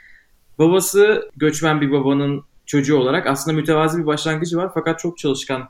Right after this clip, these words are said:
bir adam. Ee, değişik şeyler yapıyor. İşte hava kuvvetlerinde çalıştığı bir dönem var. Ondan sonra yüksek profilli bir avukat haline geliyor kendi kariyeri boyunca. Ee, anne biraz daha böyle içine kapanık, biraz daha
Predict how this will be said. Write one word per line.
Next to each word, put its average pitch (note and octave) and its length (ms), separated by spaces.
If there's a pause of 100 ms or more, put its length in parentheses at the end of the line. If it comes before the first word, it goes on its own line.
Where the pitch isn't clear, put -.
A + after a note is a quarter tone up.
(120)
bir B2 80
adam. D#3+ 340 (100)
Ee, B2 60 (640)
değişik C#3+ 280
şeyler D3 320
yapıyor. B2 520
İşte A#2+ 420 (380)
hava C3+ 220
kuvvetlerinde C3+ 440
çalıştığı C3+ 380
bir B2 80
dönem B2+ 260
var. D#3 100
Ondan D3+ 220
sonra D#3 260
yüksek D3 360
profilli D3 320
bir D3+ 60
avukat C3+ 300
haline C#3 260
geliyor B2+ 360 (320)
kendi A#2+ 280
kariyeri A#2 360
boyunca. G#2+ 420 (800)
Ee, C3 180
anne E3 300
biraz E3+ 260
daha F3 360 (720)
böyle D3 600 (360)
içine D#3 340
kapanık, C#3+ 460
biraz C3 280
daha C3+ 280